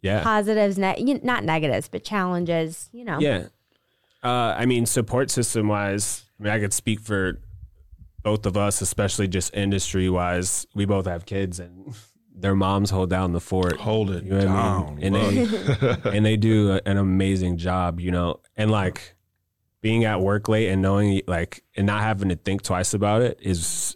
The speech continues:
Speaker 1: amazing and very relieving. So, like, that off the bat is amazing.
Speaker 2: Yeah.
Speaker 1: Um, and then, like, for me, there's times where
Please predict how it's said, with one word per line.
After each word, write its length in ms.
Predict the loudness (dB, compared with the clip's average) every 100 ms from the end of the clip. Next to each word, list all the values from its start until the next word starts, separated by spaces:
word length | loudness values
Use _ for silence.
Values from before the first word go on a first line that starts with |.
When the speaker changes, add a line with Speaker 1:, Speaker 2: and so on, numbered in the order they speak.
| -6
Speaker 1:
amazing 580 | 0 2 2 0 0 -2
and 120 | -2
very 240 | 0 0
relieving. 560 | 0 0 0 0 -2 -4
So, 220 | -4 -2
like, 320 | 0 -2 -4 -4
that 220 | 0 2
off 200 | 0 0
the 100 | -2
bat 380 | -2 -2 -4 -6 _ _ _ _ -4
is 160 | 0
amazing. 600 | 2 2 0 0 -2 -4 -10 -20 -20 _ -4
Speaker 2:
Yeah. 220 | 0 0
Speaker 1:
Um, 240 | 0 -4 _ -4
and 160 | 0
then, 200 | 0 0
like, 400 | -2 -4 -6 -12 _ _
for 120 | -6 0
me, 260 | 0 0 0
there's 260 | 0 0
times 280 | -2 -2 0
where 280 | 0 0